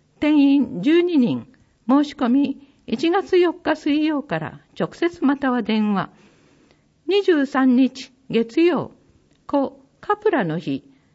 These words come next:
十六時から十七時。対象、小学三年生以上。二十四日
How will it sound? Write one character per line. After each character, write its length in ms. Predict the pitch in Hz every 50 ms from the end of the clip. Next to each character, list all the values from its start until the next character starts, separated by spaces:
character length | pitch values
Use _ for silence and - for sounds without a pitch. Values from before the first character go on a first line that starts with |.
| _ - 214
十 240 | 220 320 359 381
六 240 | 370 392 381 381 381
時 140 | 359 359 349
か 100 | - 233
ら 140 | 214 190 175
十 260 | - 247 240 247 247
七 240 | 208 - - - 208
時。 300 | 147 143 139 - - _ _ _ _ _ _
対 200 | - 277 277 277
象、 380 | 262 - - 240 233 196 180 208 - - _ _
小 300 | _ - - 359 370 370
学 180 | 349 381 370 -
三 280 | - - 302 302 349 381
年 180 | 381 370 359 320
生 380 | - - 349 339 330 320 320
以 80 | 320 311
上。 300 | - 175 143 120 101 - - _ _ _ _ _ _ _ _ _ _ _ _ _ _ _ -
二 180 | 277 381 403 -
十 280 | - 370 339 277 233
四 180 | 208 214 185 185
日 360 | - - - - 190 180 -